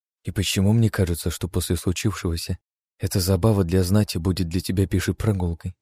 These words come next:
Позволила та себе укоризненное замечание с весёлыми нотками в голосе. «Могу поклясться, что тобой кто-нибудь заинтересуется из знати». «Потому что так оно и есть»,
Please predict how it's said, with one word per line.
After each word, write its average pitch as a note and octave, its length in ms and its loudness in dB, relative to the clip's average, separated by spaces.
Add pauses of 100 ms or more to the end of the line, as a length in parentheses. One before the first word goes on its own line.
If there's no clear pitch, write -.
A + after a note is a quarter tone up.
(540)
Позволила F2 520 2
та E2+ 160 0
себе E2 220 -2
укоризненное E2 600 0
замечание D#2+ 640 -4
с - 100 -12
весёлыми F2 440 0
нотками E2 400 0
в D#2+ 80 -6
голосе. D#2+ 480 -4 (760)
«Могу G2+ 300 0
поклясться, G2+ 500 2
что F2+ 240 -2
тобой F#2+ 340 -2
кто-нибудь F#2+ 480 0
заинтересуется F#2+ 680 2
из E2 100 -2
знати». E2 340 -2 (1040)
«Потому F2 500 2
что A#2+ 220 2
так G#2+ 300 0
оно G2 240 4
и F#2+ 100 4
есть», F2 580 0